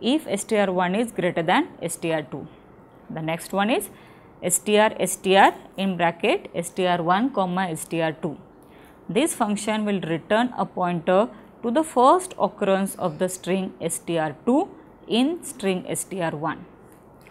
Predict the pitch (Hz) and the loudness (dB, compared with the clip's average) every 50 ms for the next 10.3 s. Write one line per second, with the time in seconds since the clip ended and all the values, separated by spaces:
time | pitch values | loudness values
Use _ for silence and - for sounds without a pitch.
0 | - - - - - - - - - 160 151 - - 196 175 175 - 180 202 208 | -20 -20 -20 -20 -20 -16 -14 -8 -6 -6 -6 -4 -4 -4 -4 -2 -2 0 0 0
1 | 214 - - 208 208 208 226 285 453 - - - - - - - - - 185 185 | -2 -4 -2 0 0 2 2 0 0 -2 -6 -12 -20 -20 -20 -10 -4 -2 -2 -2
2 | - - 226 220 226 226 226 254 277 254 - - 220 180 175 185 190 190 - 196 | 0 -2 2 6 6 8 8 6 4 2 -4 -4 0 2 4 4 2 2 4 4
3 | 190 226 302 - - - - 180 180 - - - 190 185 180 180 170 170 180 220 | 6 6 4 0 -4 -8 -6 -6 -4 -4 -4 -2 0 2 2 2 4 4 4 4
4 | 247 262 240 185 160 170 208 208 - - - 349 339 170 165 - - - - 175 | 4 2 2 2 2 0 0 0 -2 -4 -2 0 0 0 -2 -4 -10 -12 -8 -8
5 | 160 - - - - - - - - - - - - - - - 170 202 269 311 | -8 -8 -8 -14 -20 -20 -20 -20 -20 -20 -20 -20 -20 -18 -10 -4 0 0 0 0
6 | - - 226 214 214 202 - - 220 214 220 214 208 196 - 170 170 165 175 - | 0 -2 -4 -4 -4 -4 -4 -4 -2 -2 0 0 0 -2 0 0 -2 -2 0 0
7 | 220 233 269 269 240 233 226 220 214 214 202 208 220 240 277 294 - - - - | 2 4 4 2 2 2 0 0 0 0 0 2 2 2 2 0 -4 -12 -20 -20
8 | - - 185 175 196 202 - - - 240 240 254 277 285 294 - - - - 196 | -12 -8 -4 -4 -4 -4 -4 -2 4 6 8 8 8 6 6 2 -2 -2 -2 -2
9 | 190 - - - 208 214 214 202 - 175 165 180 180 - - 165 160 165 175 175 | 0 -2 0 0 0 0 0 -2 -2 -2 -2 -2 -2 0 0 2 2 2 0 -2
10 | - - 233 247 311 | -2 0 2 2 2